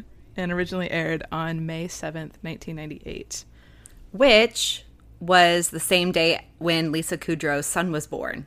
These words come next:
Speaker 2: just F Y I.
Speaker 1: Wow.
Speaker 2: Quick fun fact right at the beginning.
Speaker 1: There you go. Arriving in London,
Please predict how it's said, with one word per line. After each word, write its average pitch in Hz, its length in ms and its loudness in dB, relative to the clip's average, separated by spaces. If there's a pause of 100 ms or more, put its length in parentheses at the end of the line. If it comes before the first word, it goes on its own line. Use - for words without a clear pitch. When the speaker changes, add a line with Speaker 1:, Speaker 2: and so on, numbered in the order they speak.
Speaker 2:
just - 180 -12
F - 140 -10
Y - 120 -4
I. - 300 -4
Speaker 1:
Wow. 196 140 -10
Speaker 2:
Quick 247 160 2
fun 302 180 0
fact 139 280 0
right 175 100 2
at 190 60 -4
the 208 80 0
beginning. 175 320 -2
Speaker 1:
There 208 100 -8
you 233 100 -6
go. 240 220 -6 (920)
Arriving 202 380 2
in 262 140 -2
London, 175 540 -2